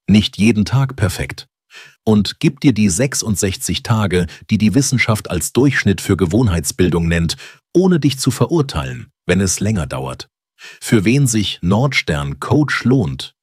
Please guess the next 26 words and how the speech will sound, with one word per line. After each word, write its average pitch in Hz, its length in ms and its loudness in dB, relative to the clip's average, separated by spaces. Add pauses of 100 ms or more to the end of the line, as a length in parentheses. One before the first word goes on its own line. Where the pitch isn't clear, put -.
(220)
Wer 85 140 2
seine 80 240 -2
Morgenroutine 87 800 0
nicht 92 300 0
nur 87 160 0
achtsam, 80 580 -4 (260)
sondern 80 400 -2
zielgerichtet 95 720 -2
gestalten 82 600 -2
will, 82 220 0 (360)
wer 123 120 4
sich 123 200 -2
täglich 151 440 0
mit 90 140 0
den 82 140 -2
eigenen 110 480 0
Wünschen 120 320 2
verbinden 131 500 0
möchte, 78 480 -4 (220)
nicht 135 280 2
nur 92 120 2
mit 82 180 0
der 87 120 0
Inbox. 82 580 -4 (420)
Die 131 180 4
Wunschkaskade, 71 1000 -2